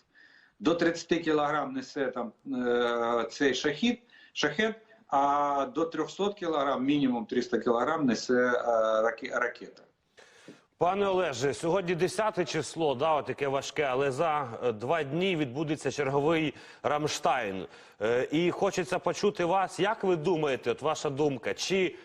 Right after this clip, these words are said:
Speaker 2: буде ця тема для обговорення, сьогоднішні масові обстріли України, і чи зможемо ми тоді від наших партнерів отримати і системи про,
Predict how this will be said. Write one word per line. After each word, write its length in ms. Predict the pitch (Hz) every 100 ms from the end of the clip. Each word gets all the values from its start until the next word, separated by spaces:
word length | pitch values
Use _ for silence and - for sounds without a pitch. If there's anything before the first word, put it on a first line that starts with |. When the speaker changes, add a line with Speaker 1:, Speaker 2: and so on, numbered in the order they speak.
| -
Speaker 2:
буде 400 | 98 123 240 220
ця 200 | 214 185
тема 400 | 156 185 170 147
для 180 | 123 147
обговорення, 640 | 139 135 160 214 240 180 156
сьогоднішні 640 | - 156 151 143 127 139
масові 400 | 151 143 - 135
обстріли 500 | 147 143 - 135 135
України, 720 | 143 135 156 147 156 139 127 -
і 100 | 151
чи 220 | - 160
зможемо 540 | 131 180 190 156 147
ми 340 | 139 160 196 - - - -
тоді 320 | 147 123 175
від 180 | 156 123
наших 300 | 151 143 143
партнерів 520 | - 131 160 170 151
отримати 640 | 127 - 147 139 123 135 127
і 100 | 123
системи 540 | 135 123 - 143 127
про, 400 | - 151 180 185